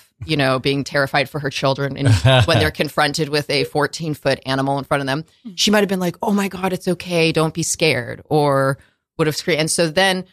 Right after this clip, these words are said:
Speaker 1: so I think in my body, what I say is excitement. Other people might use the label
Speaker 2: Yeah.
Speaker 1: fear. And so I think that's why there's so much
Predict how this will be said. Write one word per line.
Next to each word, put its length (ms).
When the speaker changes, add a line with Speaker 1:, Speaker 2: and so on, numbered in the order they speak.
Speaker 1:
so 160
I 80
think 240
in 80
my 300
body, 380
what 240
I 260
say 380
is 120
excitement. 800
Other 260
people 460
might 220
use 380
the 120
label 640
Speaker 2:
Yeah. 600
Speaker 1:
fear. 300
And 180
so 80
I 60
think 200
that's 220
why 120
there's 240
so 400
much 500